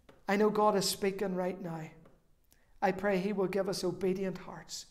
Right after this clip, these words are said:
that his name would be glorified, that his kingdom would be extended, and that he would get free course in our lives, in mine and in yours, for his glory. Does God speak?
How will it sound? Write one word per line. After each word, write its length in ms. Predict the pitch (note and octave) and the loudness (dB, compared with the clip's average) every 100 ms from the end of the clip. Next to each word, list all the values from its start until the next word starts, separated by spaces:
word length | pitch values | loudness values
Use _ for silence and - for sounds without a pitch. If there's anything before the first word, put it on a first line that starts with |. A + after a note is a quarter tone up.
| - - - - | -20 -20 -20 -10
that 120 | F3+ | -8
his 220 | D#3+ F#3+ F#3+ | -2 -2 2
name 220 | F#3+ F#3+ | 2 2
would 120 | F3 | 0
be 80 | E3 | -2
glorified, 840 | E3+ F3 F#3 F#3+ - E3+ D#3+ D#3 - - - - | -2 0 0 0 -4 -10 -12 -16 -20 -20 -20 -2
that 120 | F#3 | 0
his 160 | F3+ F#3 | 2 -2
kingdom 720 | - - G#3+ G#3+ G#3 F#3+ E3 - - - | -8 -4 -2 0 0 0 -2 -10 -18 -4
would 160 | F#3 F3+ | -2 0
be 160 | E3+ | -2
extended, 760 | E3+ - - E3+ D#3+ E3 D#3 - - - _ _ _ _ | -2 -6 -6 -8 -10 -10 -12 -14 -20 -20 _ _ _ _
and 140 | F3+ E3+ | -6 -4
that 100 | E3+ | -4
he 200 | F#3+ F#3+ | -4 -2
would 240 | F3+ F3 | -2 -2
get 240 | F3+ E3 - | -4 -6 -8
free 340 | - G3 G3 | -6 -2 -2
course 440 | G3 F#3+ F3+ - | -4 -8 -8 -8
in 100 | F3 | -8
our 160 | D#3+ E3+ | -8 -8
lives, 600 | D#3 D#3+ D#3+ E3 - - - _ - - | -8 -10 -14 -16 -18 -18 -20 _ -20 -14
in 220 | F3+ D#3 D#3 | -8 -8 -6
mine 500 | E3+ F3 F#3+ F#3 F#3 - - - - | -4 -4 -4 -6 -10 -20 -20 -20 -12
and 140 | E3 D#3+ | -10 -6
in 180 | D#3+ D#3 | -6 -6
yours, 520 | D3+ C#3+ - - - - _ - - - | -10 -12 -14 -16 -18 -20 _ -20 -20 -20
for 160 | - F3 | -14 -12
his 320 | - E3 - | -4 -4 -4
glory. 460 | - D3+ - - - - - - _ - - | -8 -10 -14 -16 -18 -20 -20 -20 _ -20 -2
Does 260 | G3+ G3+ G3 | 2 2 2
God 340 | G3+ F#3 F3+ | -2 0 0
speak? 560 | - - D3 C#3+ - | -4 -10 -14 -14 -18